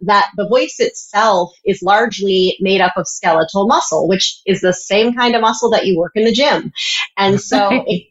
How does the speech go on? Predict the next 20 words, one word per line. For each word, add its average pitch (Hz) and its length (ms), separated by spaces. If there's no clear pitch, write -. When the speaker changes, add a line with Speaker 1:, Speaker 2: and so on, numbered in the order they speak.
Speaker 1:
it 220 240
can 220 260
be 269 140
trained 262 600
and 202 260
it 214 160
can 214 200
be 240 100
changed. 175 960
And 196 300
it, 233 220
it 233 260
actually 240 920
works 254 420
with 226 160
the 208 80
same 220 560
exercise 208 960
principles 185 880
like 185 380